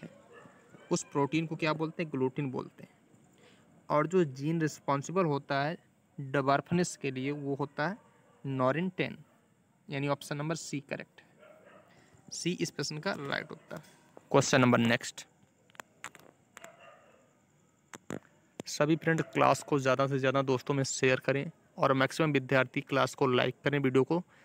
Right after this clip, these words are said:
share करें, channel को subscribe जरूर करें।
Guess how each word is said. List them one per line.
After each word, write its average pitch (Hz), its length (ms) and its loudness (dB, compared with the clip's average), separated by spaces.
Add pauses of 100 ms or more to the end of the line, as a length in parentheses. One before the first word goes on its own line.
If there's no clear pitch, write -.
(120)
share 143 320 2
करें, 160 180 0
channel 123 240 4
को - 140 -4
subscribe - 600 -4
जरूर - 300 -6
करें। 165 200 -8